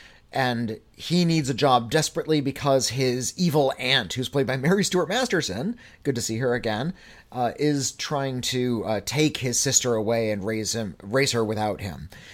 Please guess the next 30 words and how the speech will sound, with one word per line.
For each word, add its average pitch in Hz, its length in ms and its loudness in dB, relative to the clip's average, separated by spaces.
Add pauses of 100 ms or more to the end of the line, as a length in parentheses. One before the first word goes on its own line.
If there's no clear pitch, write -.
(220)
And 117 440 -2
now 120 220 0
he 123 180 0
has 110 200 -2
decided 127 480 0
to 98 80 -8
take 196 220 2
a 165 60 -2
job 117 360 4
at 110 140 -4
this 104 160 -4
place, 127 300 0
Freddy 104 260 -2
Fazbear's, 131 720 2
at 123 160 -2
the 107 60 -10
behest 117 460 -4
of 113 200 0
Matthew 143 380 0
Lillard, 107 520 0 (360)
uh, 95 60 -14
playing, 117 360 0
uh, 104 260 2
the, 101 260 -2 (420)
this, 139 400 -2
uh, 107 220 -6 (180)
vaguely 127 880 -2
sinister, 113 920 0 (320)
uh, 95 220 0 (260)
uh, 87 420 -6